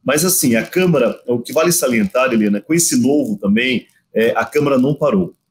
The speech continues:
A Câmara, ela teve sessões online, então nós trabalhamos com sessão online. É, lógico, alguns departamentos também trabalhou, é, home office, mas na realidade nós estamos aí diretamente trabalhando.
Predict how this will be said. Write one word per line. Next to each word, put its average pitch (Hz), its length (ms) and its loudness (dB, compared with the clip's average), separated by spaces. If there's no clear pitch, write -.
A 95 80 -18
Câmara, 117 300 0
ela 113 220 2
teve 110 320 0
sessões 104 480 -2
online, 110 600 0
então 107 100 -2
nós 113 160 0
trabalhamos 113 320 0
com 107 100 -6
sessão 101 360 -4
online. 123 480 -2
É, 117 100 0
lógico, 143 360 0
alguns 160 280 0
departamentos 123 680 0
também 113 240 0
trabalhou, 110 460 -2
é, 110 480 0
home 117 160 2
office, 123 480 0
mas 160 460 0
na 170 60 0
realidade 139 440 0
nós 147 160 -4
estamos 139 320 -4
aí 131 140 0
diretamente 127 600 -2
trabalhando. 120 520 0